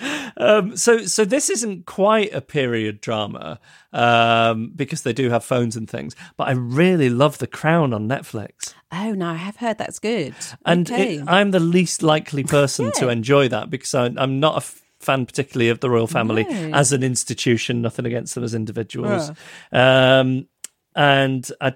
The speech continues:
Speaker 1: I don't like things set in, I don't like posh things either, really.
Speaker 2: No, it's, I'm amazed you like this brooch.
Speaker 1: But
Speaker 2: Yeah.
Speaker 1: it's so, so good. And here's what's brilliant about it is, so if you think about the Queen,
Speaker 2: Mm.
Speaker 1: very neutral character.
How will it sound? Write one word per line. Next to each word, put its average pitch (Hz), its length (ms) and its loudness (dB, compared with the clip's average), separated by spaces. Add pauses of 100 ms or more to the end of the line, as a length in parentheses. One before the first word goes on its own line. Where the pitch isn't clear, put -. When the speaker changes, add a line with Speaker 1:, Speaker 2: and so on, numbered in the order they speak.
Speaker 1:
I 143 80 0
don't 139 340 2
like 123 300 0
things 117 360 -4
set 113 240 -2
in, 113 240 -6 (720)
I 151 60 -4
don't 202 160 4
like 135 160 -2
posh - 260 0
things 110 300 -2
either, 117 260 2
really. 120 300 -4
Speaker 2:
No, 285 120 0
it's, 175 400 -2
I'm 208 280 -4
amazed 214 480 2
you 160 80 0
like 147 200 -2
this 135 160 -12
brooch. 127 240 -10
Speaker 1:
But 147 160 -2
Speaker 2:
Yeah. 156 100 0
Speaker 1:
it's - 100 -4
so, - 580 2
so 135 300 2
good. 135 340 2
And 127 180 -4
here's 196 300 0
what's - 220 -4
brilliant 165 360 0
about - 380 -10
it - 140 -12 (580)
is, 147 340 2
so - 120 -2
if 170 80 -4
you 202 40 -6
think 233 120 0
about 185 160 2
the - 80 -8
Queen, 107 500 0
Speaker 2:
Mm. 143 320 -4 (540)
Speaker 1:
very 185 180 2
neutral 147 400 0
character. - 600 -8